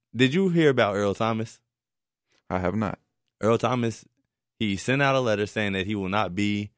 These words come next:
Speaker 1: participating in the mandatory workouts with the Seattle Seahawks because he feels that he deserves a new contract.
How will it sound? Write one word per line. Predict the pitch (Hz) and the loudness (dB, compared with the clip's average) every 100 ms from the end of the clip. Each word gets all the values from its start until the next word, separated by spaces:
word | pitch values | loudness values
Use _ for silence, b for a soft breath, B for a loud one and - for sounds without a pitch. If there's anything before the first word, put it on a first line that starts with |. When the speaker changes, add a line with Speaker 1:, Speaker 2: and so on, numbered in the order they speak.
| _ _ | _ _
Speaker 1:
participating | 87 87 113 101 87 92 87 85 85 87 _ _ _ | -4 -4 -6 -8 -6 -2 0 -2 -6 -8 _ _ _
in | 95 95 90 _ _ - | -6 -6 -6 _ _ -8
the | |
mandatory | 101 104 104 95 104 95 | -2 0 -2 -4 -2 -2
workouts | 95 95 87 90 85 - - - _ - | 0 0 0 0 0 -4 -12 -20 _ -4
with | 113 120 | -2 0
the | 143 | -2
Seattle | 143 127 113 | 2 2 0
Seahawks | - 120 80 78 - - _ _ - | -2 -4 -2 -4 -6 -20 _ _ -12
because | 98 107 98 | -2 2 2
he | - 110 | 0 -2
feels | 110 101 95 - - _ _ _ _ _ _ _ _ - | 2 2 2 -4 -18 _ _ _ _ _ _ _ _ 2
that | 95 92 | 2 2
he | 98 104 | -2 -4
deserves | 98 92 98 85 | -2 -2 -4 -4
a | |
new | 95 87 | -6 -4
contract. | 90 82 82 95 98 | -4 -4 -2 0 0